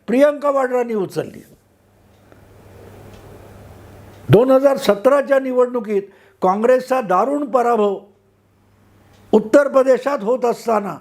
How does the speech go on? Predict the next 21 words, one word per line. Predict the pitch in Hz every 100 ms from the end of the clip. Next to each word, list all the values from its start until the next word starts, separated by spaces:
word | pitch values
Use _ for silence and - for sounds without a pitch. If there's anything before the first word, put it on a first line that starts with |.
| _ _ _ _ _ _ _ _ _ _ _ - - - - - - - - - - - 294
पंजाबची | 202 214 277 277 285
सुद्धा | 240 254 226
विधानसभा | 262 226 240 247 233 247
निवडणूक | 247 240 240 233 240
झाली | 202 208 226
होती | 220 233 269 180 - -
आणि | 226
तिथे | 208 214 240 262
सलग | - 226 262
दहा | 220 165 185
वर्ष | 277 269 220 214 196 - _ _ _ _ _ _ _ -
जे | 202 226
अकाली | 160 240 262 277
दलाचं | 220 214 269 233 277
राज्य | 247 226 214
होतं, | 220 214 247
प्रकाश | 220 202 226 -
सिंग | 254 233
बादल | 196 202 277
मुख्यमंत्री | 262 240 - 240 233 208
होते | 226 208 208 175 -